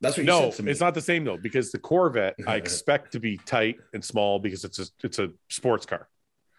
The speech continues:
Speaker 2: The R S seven is a sports sedan, so I expect it to be small, but not as small. It still should be comfortable, right? Like, the R S seven is not a small car. It's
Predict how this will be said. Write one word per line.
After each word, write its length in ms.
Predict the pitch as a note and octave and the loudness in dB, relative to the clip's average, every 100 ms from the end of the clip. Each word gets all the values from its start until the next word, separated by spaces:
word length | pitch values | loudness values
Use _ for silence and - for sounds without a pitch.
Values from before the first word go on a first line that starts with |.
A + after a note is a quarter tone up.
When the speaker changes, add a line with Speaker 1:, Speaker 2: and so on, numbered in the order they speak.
| _ _ _ _ _ | _ _ _ _ _
Speaker 2:
The 100 | C3 | 4
R 120 | D3+ | 4
S 100 | C#3 | 4
seven 280 | - D#3 C#3 | 4 2 2
is 80 | A2 | -2
a 80 | F#2+ | -6
sports 460 | - B2 A2+ - | -2 0 0 -2
sedan, 500 | - G2 G#2+ F#2 D2+ | -4 0 0 0 -4
so 100 | G#2+ | -2
I 60 | G#2 | -2
expect 400 | G2 - E3+ E3+ | -2 0 0 0
it 100 | - | -2
to 100 | A#2+ | -4
be 220 | A#2 A2 | -2 -2
small, 480 | - F#3 E3 B2 A2 | -2 2 4 4 2
but 180 | A2 A2+ | 0 -4
not 360 | A#2+ A#2+ B2 _ | -2 -2 -2 _
as 320 | A#2 G#2+ - | -2 -2 -4
small. 280 | - F2 D#2 | -6 -4 -4
It 60 | D#2 | -4
still 200 | - A#2 | -2 -2
should 100 | - | -2
be 100 | G2 | -4
comfortable, 480 | G#2 F2+ E2 D#2 D2+ | -4 -4 -8 -10 -2
right? 240 | F#2 A2 _ _ - - _ | -2 -2 _ _ -20 -20 _
Like, 140 | C#3+ C#3+ | 0 4
the 60 | |
R 100 | G3 | 4
S 80 | F3+ | 4
seven 220 | - D3 G#2+ | 4 2 0
is 80 | |
not 160 | G#2 A2 | 0 0
a 40 | |
small 320 | - - A2 F#2 | 0 0 0 0
car. 300 | - E2+ C#2 | 0 -2 -4
It's 160 | - | -12